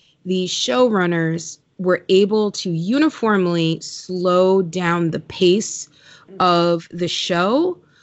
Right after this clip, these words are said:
without slowing down the action. And I thought that was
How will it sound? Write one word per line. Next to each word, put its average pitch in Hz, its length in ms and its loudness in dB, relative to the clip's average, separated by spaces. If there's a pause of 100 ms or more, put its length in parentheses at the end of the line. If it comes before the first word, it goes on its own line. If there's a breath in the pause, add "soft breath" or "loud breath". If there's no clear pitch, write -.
(100)
without 202 760 0
slowing 208 480 -4
down 180 280 -4
the 170 180 -6
action. - 580 -8 (1300)
And 196 200 -2
I 196 120 0
thought 233 320 -4
that 202 220 -2
was 180 460 -6